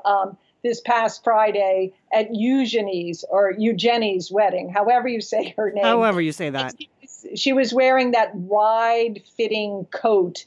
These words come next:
Speaker 1: and dress.
Speaker 2: Uh-huh.
Speaker 1: There was some speculation that perhaps maybe they were having a baby. But I feel like the big tip-off is when she, when Meghan got off the plane in Sydney, because they're on a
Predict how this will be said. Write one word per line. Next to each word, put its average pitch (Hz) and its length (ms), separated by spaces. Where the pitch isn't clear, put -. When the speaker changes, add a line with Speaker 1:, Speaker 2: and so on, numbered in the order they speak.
Speaker 1:
and 190 180
dress. 185 540
Speaker 2:
Uh-huh. 156 200
Speaker 1:
There 226 260
was 370 340
some 208 720
speculation 196 1000
that 185 200
perhaps 202 640
maybe 208 640
they 190 140
were 190 140
having 185 300
a 185 40
baby. 180 500
But 233 240
I 294 300
feel 311 280
like 220 300
the 208 100
big 311 360
tip-off 175 600
is 196 260
when 214 300
she, 226 380
when 214 260
Meghan 240 460
got 202 240
off 202 320
the 202 80
plane 190 560
in 196 260
Sydney, 185 500
because 208 360
they're 208 260
on 226 380
a 202 180